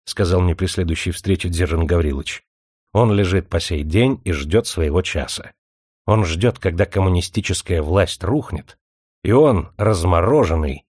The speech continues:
въедет сюда на белом коне». «Да, — сказал я пессимистически, — это такой человек, что от него можно ожидать чего угодно.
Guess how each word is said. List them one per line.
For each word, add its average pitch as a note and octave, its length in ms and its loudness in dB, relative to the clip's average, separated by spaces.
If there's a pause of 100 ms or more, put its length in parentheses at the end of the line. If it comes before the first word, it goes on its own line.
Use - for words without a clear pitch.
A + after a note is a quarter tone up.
(180)
въедет G2+ 500 2
сюда G#2+ 640 2
на G2+ 200 4
белом D#2+ 420 2
коне». D2+ 440 -2 (680)
«Да, — F3 520 4
сказал D#3+ 340 2
я D3 100 4
пессимистически, — C#3 1160 -2
это E3 280 -4
такой F3 520 -2
человек, D3 580 2
что - 140 0
от C3+ 140 0
него C#3 200 4
можно C3 360 2
ожидать B2+ 340 2
чего B2 320 0
угодно. F2 540 2